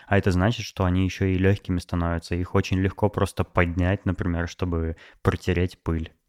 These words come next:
Э, я когда-то это недооценивал качество, но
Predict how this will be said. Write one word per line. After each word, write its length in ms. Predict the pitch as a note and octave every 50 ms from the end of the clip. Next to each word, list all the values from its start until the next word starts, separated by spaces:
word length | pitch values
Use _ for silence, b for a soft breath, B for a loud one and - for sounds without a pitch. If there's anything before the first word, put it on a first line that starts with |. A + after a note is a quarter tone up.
| _ _ _
Э, 240 | - F#2+ F2+ F#2 F#2+ B B B B B
я 300 | G#2+ G2+ G2+ G#2+ A2+ A2
когда-то 420 | - - G#2+ G2 G2 G#2 G2+ -
это 220 | G2+ F#2+ F#2+ - F#2
недооценивал 800 | F#2 F#2+ F#2+ F#2+ G2 F#2 F#2 - - A#2 C3 D#3+ D#3 A#2+ G2+ F#2
качество, 500 | - - F#2+ F2+ - - - - - F2
но 280 | E2+ F2 F2 F2 E2